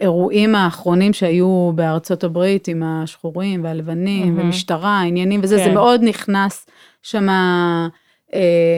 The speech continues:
Speaker 1: זה מאוד נכנס לשיח, וזה נכנס מאוד גם לשיח של וויסיס, ואני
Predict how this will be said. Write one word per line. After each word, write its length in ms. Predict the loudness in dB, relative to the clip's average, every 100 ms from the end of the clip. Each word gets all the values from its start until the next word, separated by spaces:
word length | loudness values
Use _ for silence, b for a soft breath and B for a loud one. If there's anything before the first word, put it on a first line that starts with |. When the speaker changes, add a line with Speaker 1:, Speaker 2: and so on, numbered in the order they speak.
| -2
Speaker 1:
זה 140 | -4 -2
מאוד 260 | 2 2 0
נכנס 520 | -2 -4 -2 -2 -2
לשיח, 480 | -6 -6 0 0 0 -2
וזה 360 | -2 0 0 0
נכנס 420 | -2 -4 -4 -2
מאוד 220 | -2 0
גם 140 | 0
לשיח 520 | -2 -2 -2 -2 -2 -10 b b b
של 220 | -10 -2
וויסיס, 440 | 0 2 0 -2 -4
ואני 240 | -2 -2